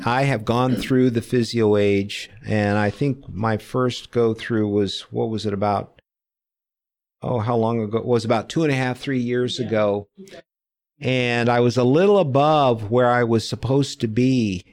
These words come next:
Speaker 1: in my cardio age. This, this was my first measurement. And so you gave me some homework, some, some, uh, phytonutrient type, uh, supplements to take. And so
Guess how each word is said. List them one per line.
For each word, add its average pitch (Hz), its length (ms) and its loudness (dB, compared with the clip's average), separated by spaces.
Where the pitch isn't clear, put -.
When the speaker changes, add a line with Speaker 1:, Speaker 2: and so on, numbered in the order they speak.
Speaker 1:
in 113 240 0
my 113 280 0
cardio 110 520 2
age. 101 180 0
This, 110 200 -6
this 113 180 -4
was 107 140 -4
my 104 160 0
first 117 400 -2
measurement. 110 640 -2
And 117 220 0
so 127 200 0
you 139 260 2
gave 151 340 0
me 127 180 2
some 117 260 -2
homework, 113 960 0
some, 107 400 -2
some, 107 400 -2
uh, 101 280 -2
phytonutrient 120 1080 -2
type, 113 300 -4
uh, 101 560 -2
supplements 120 720 -2
to 107 120 -4
take. 117 580 -2
And 107 240 -2
so 113 260 0